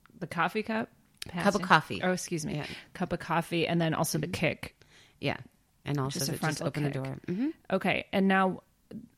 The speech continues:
Speaker 1: now this is, when I think of, like, getting attacked in a park or something like that, this is the one that I'm always,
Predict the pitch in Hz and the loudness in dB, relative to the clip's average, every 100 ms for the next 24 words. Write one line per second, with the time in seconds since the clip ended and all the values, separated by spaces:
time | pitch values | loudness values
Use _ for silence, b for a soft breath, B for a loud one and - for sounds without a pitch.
0 | - 202 185 185 269 349 - - 185 196 | -10 -2 0 0 0 -2 -4 -2 2 4
1 | 220 220 208 180 - 151 147 - - b | 4 2 0 0 0 -4 -4 -8 -16 b
2 | b - 202 190 165 180 - - 160 - | b 4 4 4 2 -2 -2 -2 -4 -4
3 | - 143 143 - - 151 160 156 151 165 | 0 0 0 -4 -2 -2 0 0 0 0
4 | 151 160 185 214 180 175 170 160 156 160 | 0 0 0 0 -2 -2 -2 -2 -2 -4
5 | 160 165 160 160 160 160 151 | -4 -4 -2 0 0 -2 -6